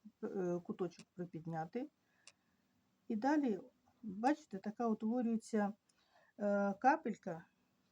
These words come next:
крапочка така, ну, вір-, ве-, е, капелька, яка якби стікає, трішки стікає. Ось, вона не повинна, цей краєшок не повинен, е, дуже швидко, м,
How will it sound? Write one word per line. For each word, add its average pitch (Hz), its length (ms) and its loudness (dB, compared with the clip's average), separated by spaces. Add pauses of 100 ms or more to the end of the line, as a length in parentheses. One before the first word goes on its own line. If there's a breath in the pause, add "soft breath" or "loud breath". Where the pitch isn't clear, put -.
(180)
крапочка 175 580 -2
така, 160 480 -12
ну, 190 340 -2
вір-, 208 240 -2
ве-, 196 200 -4
е, 190 680 -8 (640)
капелька, 175 420 -4
яка 277 340 0
якби 247 420 0
стікає, 190 720 -2
трішки 220 460 -4
стікає. 175 680 -6 (920 soft breath)
Ось, 160 200 -8
вона 214 280 2
не 247 120 4
повинна, 233 500 2
цей 220 220 0
краєшок 247 480 0
не 214 100 4
повинен, 226 600 0 (560 loud breath)
е, 202 220 2
дуже 214 360 2
швидко, 214 680 2 (480)
м, 190 560 -2